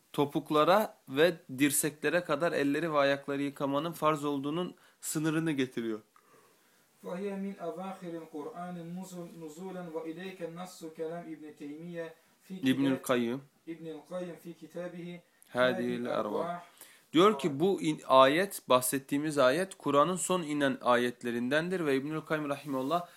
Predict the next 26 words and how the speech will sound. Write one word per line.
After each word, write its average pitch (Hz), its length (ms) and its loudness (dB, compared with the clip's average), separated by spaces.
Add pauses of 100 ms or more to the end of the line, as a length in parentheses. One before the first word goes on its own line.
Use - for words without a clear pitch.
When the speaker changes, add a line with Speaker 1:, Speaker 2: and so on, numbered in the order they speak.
(160)
Speaker 1:
Hadihil 156 380 2
Ervah 147 500 2 (100)
isimli 135 400 -4
kitabında, 135 680 0 (460)
e, 117 160 -4
bu 147 180 -4
meseleyi 143 460 -2
şöyle 135 280 -2
izah 107 300 -6
ediyor. 95 200 -12 (1080)
Speaker 2:
قال، 175 380 -6
e, - 380 -18 (300)
أخرجا 170 520 -8 (160)
في 196 140 -14
الصحيحين 175 640 -10 (200)
والسياق 170 640 -10 (200)
لمسلم 165 480 -12 (140)
عن 160 100 -10 (100)
أبي 170 140 -10 (140)
جا-، 165 200 -10 (300)
حازم 170 380 -8 (140)
قال، 135 220 -8 (760)
"كنت 202 200 -8 (160)
خلف 196 220 -8 (160)
أبي 175 160 -8 (120)
هريرة 160 400 -6